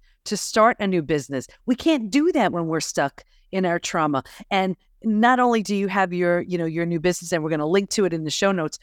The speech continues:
but one of the things that Susie did was we had our beautiful, beautiful retreat. And Susie was, she's such an amazing photographer. She did transformational photography for our members who were there.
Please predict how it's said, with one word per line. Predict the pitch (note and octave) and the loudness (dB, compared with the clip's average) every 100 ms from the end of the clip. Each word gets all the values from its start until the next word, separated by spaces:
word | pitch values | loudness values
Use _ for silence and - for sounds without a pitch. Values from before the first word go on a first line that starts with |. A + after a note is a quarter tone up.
| _ | _
but | G3+ | -4
one | F#3 G3 A#3 | 0 2 2
of | B3+ | 2
the | |
things | - A3 G3 F#3 | -2 -2 -2 -2
that | E3 D#3 | -2 -4
Susie | - F3+ D#3+ D#3 | -4 -6 -6 -4
did | F3+ F3 | 0 0
was | D#3 D3 | 0 -2
we | D#3+ D#3 | -4 -2
had | E3+ E3 - | 0 0 0
our | D#3+ D3+ D3+ D3 - - | -2 0 0 -2 -6 -12
beautiful, | E3+ F3+ F3+ E3+ D3+ | 0 0 2 0 -2
beautiful | D#3+ F3 F3 E3 D3+ | 0 0 2 -2 -2
retreat. | D3+ - E3 D3 - - _ - | -4 -4 -2 -4 -6 -20 _ -6
And | F#3 E3+ | -4 -2
Susie | - - A3+ G3+ F#3 | -6 -2 0 2 0
was, | D#3+ D#3+ D#3 - | 2 0 0 -10
she's | - G3 - | -6 -6 -6
such | - G3 G#3 | -2 -2 0
an | |
amazing | G3+ E3+ E3+ F3 F3 | -2 0 -2 -4 -6
photographer. | D#3+ - F#3+ A3 G3 D#3 D3+ _ _ | -10 -2 -2 0 -4 -6 -8 _ _
She | - A#3+ | -6 -4
did | G3 G3 E3+ | 0 0 0
transformational | - F#3 F#3 - - G3+ F3 E3 - D#3+ D3 - | -4 -2 -2 -4 -6 -4 -2 -4 -4 -4 -4 -8
photography | C#3+ - D#3+ E3+ D#3 - G#2 - _ _ _ | -12 -6 -6 -4 -10 -8 -10 -10 _ _ _
for | B3+ B3 G3+ E3 - - | 0 2 2 0 -6 -4
our | F#3+ F#3 | -2 0
members | G3 G#3 A#3 - | 0 2 2 0
who | A3+ G#3 | -2 0
were | F#3 E3 | 0 -2
there. | D#3+ G3 F3+ D#3+ | -2 0 0 -2